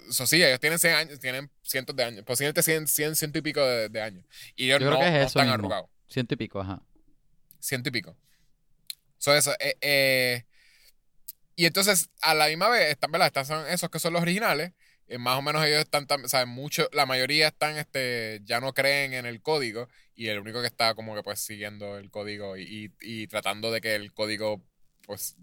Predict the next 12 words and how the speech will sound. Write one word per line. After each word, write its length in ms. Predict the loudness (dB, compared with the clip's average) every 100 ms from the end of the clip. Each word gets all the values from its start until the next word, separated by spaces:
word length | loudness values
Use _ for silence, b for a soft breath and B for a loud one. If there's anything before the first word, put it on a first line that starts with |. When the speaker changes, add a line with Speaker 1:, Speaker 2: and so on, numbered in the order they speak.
| -10
Speaker 1:
todavía 480 | -2 0 0 0 -2
se 140 | -2
siga 420 | -2 -2 -2 -6 -10 b b
es 200 | -4 -2 0
el 100 | -2
Utopian. 580 | 0 -2 0 -4 -4 -16 B B B B _ -4
Y 460 | 0 2 0 -2 0
los 200 | 0 0
que 120 | 2
son 180 | 2 4
los 120 | 2
jóvenes 760 | 4 2 2 -2 -6 -12 -14